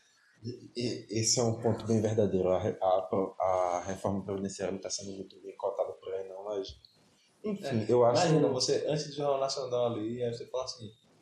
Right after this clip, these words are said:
Speaker 2: "Eu quero <laughs> acabar com a sua aposentadoria." Não, ele não vai falar com as palavras, obviamente, né? Só que as pessoas vão entender
Speaker 1: As
Speaker 2: assim.
Speaker 1: pessoas vão entender assim, até porque essa foi realmente a reforma que o pessoal desgostou.
Speaker 2: Aí, imagina,
Speaker 1: O,
Speaker 2: debate
Speaker 1: o povo,
Speaker 2: eleitoral.
Speaker 1: o
Speaker 2: Henrique
Speaker 1: povo
Speaker 2: Meirelles tá
Speaker 1: entendeu?
Speaker 2: defendendo a reforma, aí vem Boulos,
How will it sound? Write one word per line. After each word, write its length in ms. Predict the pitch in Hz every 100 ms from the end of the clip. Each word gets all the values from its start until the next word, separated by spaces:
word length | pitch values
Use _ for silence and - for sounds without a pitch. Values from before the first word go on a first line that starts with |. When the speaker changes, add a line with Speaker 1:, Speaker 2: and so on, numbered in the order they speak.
| _ _
Speaker 2:
"Eu 160 | 160 160
quero 480 | 143 147 185 160 - _
<laughs> 160 | _ -
acabar 480 | 156 - 143 147 156
com 60 |
a 40 | 139
sua 140 | 127
aposentadoria." 720 | 127 117 117 104 107 98 98 - _ _
Não, 120 | 160
ele 120 | 147
não 120 | 151 190
vai 100 | 190
falar 160 | 170
com 60 | 135
as 120 | 117
palavras, 440 | - 113 107 110
obviamente, 500 | 113 110 110 101 98
né? 140 | - 101
Só 120 | -
que 100 | -
as 100 | 156
pessoas 320 | 156 156 170
vão 140 | 180 180
entender 320 | 160 139 120
Speaker 1:
As 100 | 113
Speaker 2:
assim. 140 | 107
Speaker 1:
pessoas 220 | 101 110 107
vão 80 |
entender 240 | 113 113 113
assim, 220 | 113 117
até 140 | 117
porque 640 | 113 113 - 120 113 117 - -
essa 180 | 110 147
foi 120 | 135
realmente 360 | 123 123 123 -
a 140 | 123
reforma 480 | 151 160 - 113 123
que 60 | -
o 60 |
pessoal 280 | 120 - 110
desgostou. 460 | 110 120 120 - - _ 135
Speaker 2:
Aí, 300 | 131 135 143
imagina, 380 | 147 151 131
Speaker 1:
O, 40 | 104
Speaker 2:
debate 280 | 123 120 -
Speaker 1:
o 20 |
povo, 140 | 139
Speaker 2:
eleitoral. 420 | 110 117 117 110
Speaker 1:
o 40 | 101
Speaker 2:
Henrique 200 | 120 107
Speaker 1:
povo 100 | 104
Speaker 2:
Meirelles 300 | 101 123 98
tá 60 |
Speaker 1:
entendeu? 180 | 98 123
Speaker 2:
defendendo 280 | 123 127 123
a 40 |
reforma, 580 | 127 123 - 131 156 135
aí 80 | 120
vem 180 | 123 107
Boulos, 460 | 110 139 143 127